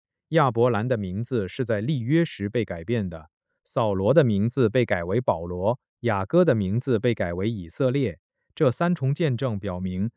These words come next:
当一位圣经人物的名字被改变时，他就代表一个立约之人，因此预表末后的立约子民就是十四万四千人。这三重见证也表明，一个立约之人的名字代表着与那位改名之人相关的预言性象征。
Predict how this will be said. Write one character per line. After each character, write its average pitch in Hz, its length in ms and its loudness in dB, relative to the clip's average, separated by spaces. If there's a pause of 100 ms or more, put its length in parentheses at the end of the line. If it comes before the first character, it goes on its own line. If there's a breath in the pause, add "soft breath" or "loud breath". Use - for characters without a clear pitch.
(160)
当 139 180 4
一 127 120 2
位 139 180 4
圣 143 260 2
经 147 180 0
人 117 200 4
物 135 100 2
的 113 120 4
名 98 260 0
字 120 180 -2
被 131 160 -2
改 92 220 -6
变 135 240 -2
时， 95 380 -8 (160)
他 127 160 -2
就 123 140 0
代 151 200 0
表 101 240 0
一 92 140 -8
个 120 120 4
立 143 220 2
约 143 200 2
之 147 180 -4
人， 101 320 -2 (240)
因 131 180 2
此 98 220 -4
预 139 200 0
表 98 220 0
末 120 280 2
后 113 180 0
的 104 100 -2
立 127 180 -4
约 143 200 2
子 101 180 -12
民 87 360 -8 (180)
就 127 140 2
是 101 120 -6
十 107 240 -6
四 139 220 0
万 127 200 2
四 123 220 -4
千 165 240 0
人。 98 320 -4 (380)
这 143 140 4
三 170 240 2
重 131 180 -2
见 143 240 0
证 120 220 -2
也 107 180 2
表 101 240 -2
明， 87 300 -6 (180)
一 123 140 -2
个 139 120 2
立 147 200 0
约 147 200 0
之 160 180 -6
人 113 160 -2
的 117 100 0
名 98 240 -4
字 120 240 -4
代 147 200 2
表 110 220 -2
着 123 180 -2
与 117 160 -4
那 135 160 0
位 127 160 0
改 92 240 -6
名 92 240 -2
之 143 140 -4
人 110 180 0
相 143 240 -2
关 143 180 2
的 120 120 0
预 147 220 -2
言 104 220 -2
性 117 220 -8
象 101 240 -6
征。 127 300 -4